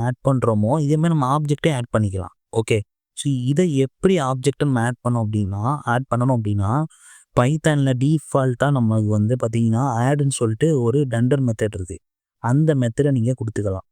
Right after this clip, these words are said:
So, கொடுத்துட்டு இங்க செல்ஃப் கமா நம்னு சொல்லிட்டு இங்க நம்பர் நம்ம டைரக்டா பாஸ் பண்ணிடுவோம். ஓகே, பாஸ் பண்ணிட்டு நெக்ஸ்ட் ஆப்ஜெக்ட் டூன்னு சொல்லிட்டு நம்ம ஒரு நம்பரை பாஸ் பண்ணும்போது,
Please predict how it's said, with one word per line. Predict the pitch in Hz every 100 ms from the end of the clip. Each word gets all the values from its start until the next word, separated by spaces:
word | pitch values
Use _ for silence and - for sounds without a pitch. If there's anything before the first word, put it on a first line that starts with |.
| _ _ -
So, | 143
கொடுத்துட்டு | - 156 147 135 107 127 156
இங்க | 143 147
செல்ஃப் | - 151 170 -
கமா | 156 156
நம்னு | 143 131 147
சொல்லிட்டு | 139 120 165
இங்க | 147
நம்பர் | 139 123 160 151
நம்ம | 123 120 - _ -
டைரக்டா | 131 127 123 151
பாஸ் | 117 120 -
பண்ணிடுவோம். | 113 110 98 98
ஓகே, | 107 107 117 113 _ - - -
பாஸ் | 135 156
பண்ணிட்டு | - 127 107 98 110 151 - _ _ _
நெக்ஸ்ட் | 120 135 - - - 208 - _ -
ஆப்ஜெக்ட் | 127 156 147 147 -
டூன்னு | 180 190 165
சொல்லிட்டு | 151 135 156
நம்ம | 143 127 127 180 - _ _ _
ஒரு | 135 143
நம்பரை | 139 139 156 147
பாஸ் | 123 135 -
பண்ணும்போது, | 131 117 113 104